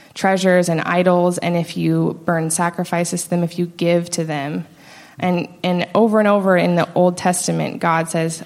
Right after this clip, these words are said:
"I don't want, I don't want X, Y, and Z. I don't want your work. I want your hearts."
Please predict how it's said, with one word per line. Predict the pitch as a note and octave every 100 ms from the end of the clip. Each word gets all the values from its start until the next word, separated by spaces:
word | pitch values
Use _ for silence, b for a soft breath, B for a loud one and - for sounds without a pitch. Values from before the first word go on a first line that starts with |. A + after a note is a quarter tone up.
| -
"I | E3+
don't | E3+ F3 F3 -
want, | E3 E3 - - B B B _ B B B B B
I | F3
don't | F3 F#3
want | F#3 -
X, | F3 F#3
Y, |
and | F3 F3
Z. | E3
I |
don't | E3+ E3+
want | F#3 D#3+
your | F3
work. | E3+ E3+ E3+ - -
I | F3
want | E3+ E3+ E3
your | D#3+
hearts." | E3 D3+ - - -